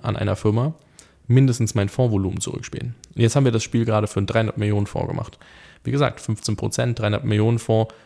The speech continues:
brauchst du eine zwei Milliarden Firma. Wenn ich aber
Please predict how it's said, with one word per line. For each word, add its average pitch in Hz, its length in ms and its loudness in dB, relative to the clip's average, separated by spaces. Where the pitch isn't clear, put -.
brauchst - 220 -4
du 104 60 0
eine 98 60 -2
zwei 98 180 0
Milliarden 98 420 0
Firma. 82 280 -4
Wenn 123 320 4
ich - 220 -4
aber 104 460 2